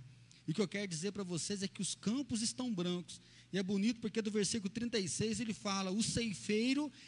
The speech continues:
recebe desde já a recompensa e entesoura o seu fruto para a vida eterna."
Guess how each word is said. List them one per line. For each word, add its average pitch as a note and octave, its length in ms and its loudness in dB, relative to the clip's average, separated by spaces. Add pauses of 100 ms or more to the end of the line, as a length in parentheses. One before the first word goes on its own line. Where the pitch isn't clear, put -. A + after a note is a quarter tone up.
recebe A3+ 720 2
desde B3 720 4
já G#3 280 2
a - 20 0
recompensa C4 1000 2 (920)
e F3 160 6
entesoura C4 960 4
o E4 120 2
seu E4+ 340 0
fruto C4 540 0 (380)
para A#3 540 -2
a E3+ 40 0
vida F#3+ 380 0
eterna." C3+ 580 -4